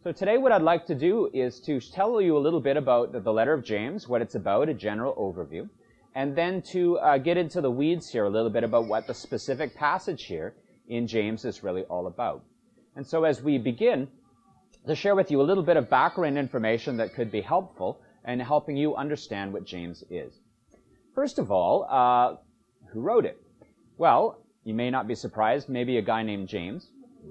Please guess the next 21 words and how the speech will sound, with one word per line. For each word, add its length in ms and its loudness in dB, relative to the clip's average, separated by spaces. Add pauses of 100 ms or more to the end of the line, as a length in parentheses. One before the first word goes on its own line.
(680)
This 260 -2
is, 140 0
uh, 260 6
uh, 220 4
not 260 2
entirely 500 2
clear, 320 0
however, 480 -2
but 220 0
why 300 2
we 100 0
call 300 2
it 80 -10
the 80 -4
letter 240 2
to 160 -6
the, 180 -6
uh, 160 2
to 140 -10
James 400 -6
is, 180 -10